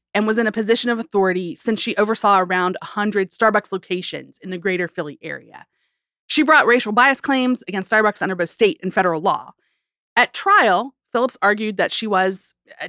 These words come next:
to use that phrase again, because that's what the lawyer said, that she was a sacrificial lamb used by Starbucks to show that it was taking action and to sort of calm the outrage it was facing over the arrests.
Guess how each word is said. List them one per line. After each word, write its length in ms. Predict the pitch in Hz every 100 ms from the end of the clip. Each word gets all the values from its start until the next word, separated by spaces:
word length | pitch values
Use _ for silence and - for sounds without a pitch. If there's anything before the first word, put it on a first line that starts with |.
| -
to 120 | 214
use 200 | 190 202
that 160 | 208
phrase 180 | - 240
again, 320 | 220 226 214
because 160 | 208 208
that's 220 | 196 196
what 100 | -
the 60 | 196
lawyer 240 | 185 180
said, 340 | - 330 311 262 _
that 100 | 214
she 140 | - 277
was 140 | 220
a 40 |
sacrificial 680 | 180 - 208 - 202 185 175
lamb 440 | 165 185 175 151 151 _ _ -
used 240 | 285 359
by 80 | 320
Starbucks 460 | 277 226 202 185
to 100 | -
show 480 | 208 - - 220 214
that 140 | 208 196
it 60 |
was 100 | 180
taking 360 | - 202 196 170
action 480 | 165 160 - 151 147
and 180 | 185 202
to 180 | - 220
sort 200 | - 269
of 60 | 247
calm 440 | - 269 254 240
the 140 | 226 -
outrage 540 | 196 190 185 165 160
it 60 | -
was 180 | 180 -
facing 420 | 196 185 - 175 -
over 180 | 170
the 120 | 165 127
arrests. 480 | - - - -